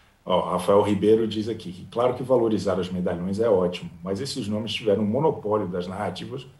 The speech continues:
por décadas. Na década passada já tinha um desgaste nesses nomes e já não conversava mais com parcelas da população.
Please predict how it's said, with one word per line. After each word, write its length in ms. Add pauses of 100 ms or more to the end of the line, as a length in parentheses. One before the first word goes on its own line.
(280)
por 160
décadas. 500 (420)
Na 100
década 300
passada 460
já 160
tinha 240
um 160
desgaste 680 (220)
nesses 340
nomes 440 (400)
e 60
já 120
não 140
conversava 640
mais 240
com 180
parcelas 420
da 120
população. 580